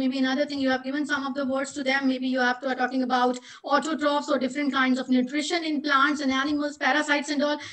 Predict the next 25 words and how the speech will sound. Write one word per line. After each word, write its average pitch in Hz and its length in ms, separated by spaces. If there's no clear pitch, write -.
You 294 140
have 294 120
given 392 160
any 453 160
one 370 240
topic 277 380
to 294 160
your 277 100
students, 277 640
and 320 160
then 302 220
you 294 80
are 247 100
asking, 285 280
"Okay, 302 200
now, 247 140
now 254 80
you 339 100
pair 254 180
up. - 80
I 294 180
have 480 320
my 392 80
different 339 400
thoughts. 339 420